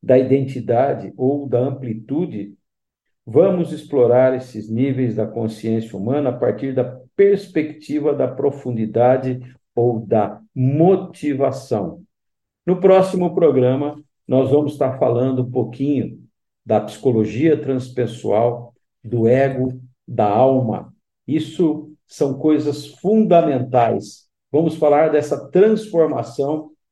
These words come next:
que esses dois itens faz através da psicologia transpessoal.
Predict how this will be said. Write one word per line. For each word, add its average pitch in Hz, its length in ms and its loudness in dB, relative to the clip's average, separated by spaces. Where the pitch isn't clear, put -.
que 131 100 -4
esses 127 560 -2
dois 160 480 4
itens 147 480 -4
faz 123 580 0
através 117 560 2
da 113 140 -2
psicologia 110 960 -4
transpessoal. 127 1160 0